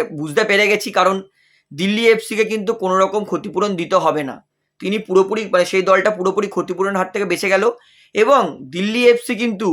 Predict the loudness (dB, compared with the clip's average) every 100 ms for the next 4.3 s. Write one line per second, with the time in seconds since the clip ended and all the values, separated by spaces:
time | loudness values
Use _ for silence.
0 | -2 -2 0 2 0 0 -2 0 -2 -6
1 | _ _ _ _ _ _ _ -6 0 2
2 | 2 4 2 0 _ _ _ -2 0 0
3 | 0 2 2 2 2 2 2 -4 -6 0
4 | 2 2 -4